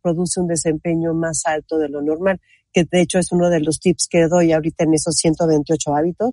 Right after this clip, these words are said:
Por ahí habrá uno que hablo justamente de eso. Entonces, un hábito es eso, Marta, es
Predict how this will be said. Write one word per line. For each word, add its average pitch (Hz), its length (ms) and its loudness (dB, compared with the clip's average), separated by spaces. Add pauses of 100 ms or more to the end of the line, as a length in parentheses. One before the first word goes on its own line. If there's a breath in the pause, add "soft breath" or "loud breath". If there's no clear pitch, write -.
Por 156 140 0
ahí 165 180 2
habrá 160 320 2
uno 165 240 0
que 160 160 0
hablo 160 340 -2 (320 soft breath)
justamente 170 640 -6
de 156 120 -2
eso. 208 240 -8 (500 soft breath)
Entonces, 233 400 0
un 285 180 4
hábito 294 320 4
es 233 100 -8
eso, 214 220 -2
Marta, 175 360 -2
es 185 200 -4